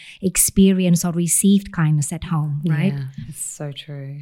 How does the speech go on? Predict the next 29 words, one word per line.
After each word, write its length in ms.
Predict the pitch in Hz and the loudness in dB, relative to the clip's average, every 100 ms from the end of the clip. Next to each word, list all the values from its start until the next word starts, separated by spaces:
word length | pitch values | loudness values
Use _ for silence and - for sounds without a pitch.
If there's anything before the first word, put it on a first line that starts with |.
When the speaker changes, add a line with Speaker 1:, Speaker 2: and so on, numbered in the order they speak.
| - | -16
Speaker 1:
How 320 | - 180 185 190 | -4 2 6 6
do 480 | 185 180 180 180 | 6 4 2 -2
we 220 | 196 180 208 | -4 -2 2
honestly 420 | 190 208 - 185 | 4 4 4 -2
expect 480 | 175 - - 165 180 | -4 -6 -6 -8 -6
our 180 | 180 180 | -6 -4
children 520 | - 196 185 180 175 | 0 2 4 4 2
to 140 | 190 | 0
understand 720 | 180 180 180 - - 240 349 | -2 0 0 -2 2 2 4
to 80 | 302 | 4
be 120 | 185 165 | 6 4
kind 440 | - 175 170 170 | 2 0 2 2
to 120 | 180 | 2
other 260 | 170 165 165 | -2 -4 -4
people 280 | 190 185 185 | -4 -2 -2
if 140 | 185 | 2
they 140 | 196 | 4
don't 480 | 185 196 202 214 220 | 6 6 6 4 0
know 460 | 190 156 156 180 208 | 0 2 2 0 -2
act 320 | 196 165 165 180 | -2 -4 -4 -4
of 120 | 175 | -4
self-kindness 840 | - 170 170 - 294 359 320 202 | -2 -4 -4 -4 -2 2 4 4
to 120 | - 165 | 2 2
themselves? 640 | 156 156 - 151 156 - | 2 2 0 -8 -10 -8
And 260 | - 175 165 - _ _ _ _ 185 156 | 0 2 2 -2 _ _ _ _ 0 6
do 200 | 202 214 | 10 10
you 580 | 214 226 226 233 233 233 | 10 10 10 10 6 2
make 360 | 214 214 220 208 | 2 4 2 -2
fun 460 | - 233 247 247 | 0 2 4 4